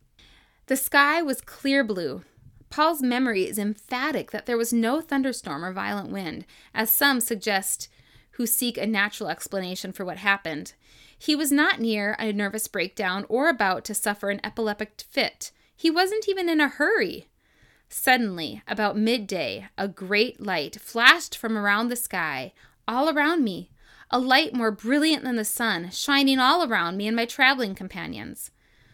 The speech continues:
Paul and the others fell to the ground. They were appalled by this phenomenon.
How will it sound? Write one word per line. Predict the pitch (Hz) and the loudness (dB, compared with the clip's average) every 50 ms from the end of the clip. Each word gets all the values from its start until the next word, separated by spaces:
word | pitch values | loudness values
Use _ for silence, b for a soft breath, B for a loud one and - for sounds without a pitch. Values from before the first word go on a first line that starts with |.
| b b b b b b | b b b b b b
Paul | - 277 254 262 302 | 2 2 4 4 4
and | 330 330 320 | 2 2 2
the | 311 262 | 2 2
others | 208 180 185 190 208 - - | 0 0 -2 -2 -4 -4 -4
fell | - - 226 214 220 226 | -2 2 2 2 2 2
to | - 240 214 | -2 -2 -4
the | 220 | -4
ground. | 220 180 170 156 151 - - - - - _ b b b b b b b b | -4 -2 -2 -2 -2 -4 -6 -10 -12 -14 _ b b b b b b b b
They | - 262 269 | 2 2 4
were | 254 269 269 | 4 2 2
appalled | - - - - - - - - 285 320 320 208 156 127 139 196 - | 2 0 -4 -6 -12 -14 -8 -2 2 4 4 4 4 2 -2 -4 0
by | 202 196 202 | 0 0 0
this | 190 196 196 - | 0 -4 -6 -6
phenomenon. | - - 208 208 185 180 196 202 190 165 151 135 - - - - | -6 -4 -4 -2 -2 -2 -2 -2 -4 -6 -6 -6 -6 -8 -10 -10